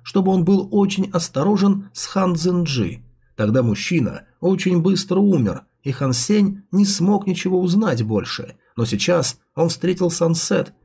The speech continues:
которая также имела отношение к его прадеду.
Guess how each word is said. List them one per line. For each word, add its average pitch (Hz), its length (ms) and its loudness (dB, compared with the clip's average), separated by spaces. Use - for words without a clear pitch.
которая 120 360 0
также 135 440 0
имела 143 280 2
отношение 175 960 -2
к - 60 -20
его 180 280 0
прадеду. 87 640 -6